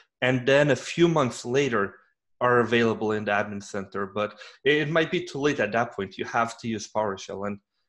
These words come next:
even the hub sites. Do you remember when hub sites first got released?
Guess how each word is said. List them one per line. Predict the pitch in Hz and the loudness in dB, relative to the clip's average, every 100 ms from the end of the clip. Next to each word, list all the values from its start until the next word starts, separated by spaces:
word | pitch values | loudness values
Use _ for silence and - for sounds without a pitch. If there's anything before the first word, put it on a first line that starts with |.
| - | -4
even | 170 277 | 0 2
the | 233 | 0
hub | 175 - 180 | -2 0 -4
sites. | - - - - | -4 -12 -12 -16
Do | - | -10
you | 139 | -6
remember | 175 233 240 170 - _ - | -2 0 0 -4 -8 _ -8
when | 127 135 | -4 -4
hub | 127 147 - | 0 -2 -2
sites | - 120 - | -8 -8 -4
first | 127 120 | -4 -2
got | 127 113 - | -2 -4 -4
released? | 113 123 117 - | -6 -6 -8 -16